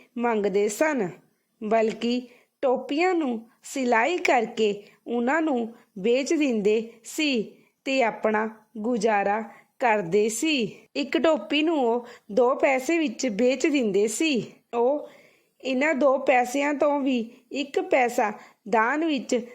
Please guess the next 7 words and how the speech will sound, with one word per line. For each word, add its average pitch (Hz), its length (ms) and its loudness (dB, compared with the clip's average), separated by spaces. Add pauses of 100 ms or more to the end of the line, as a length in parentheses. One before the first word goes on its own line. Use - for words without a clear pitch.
(160)
ਦਿੰਦੇ 220 380 0
ਸੀ। 247 380 -2 (240)
ਜੋ 240 320 2
ਵੀ 254 300 -2 (200)
ਉਸ 262 240 -4
ਨੂੰ 359 220 0
ਕੋਈ 254 300 2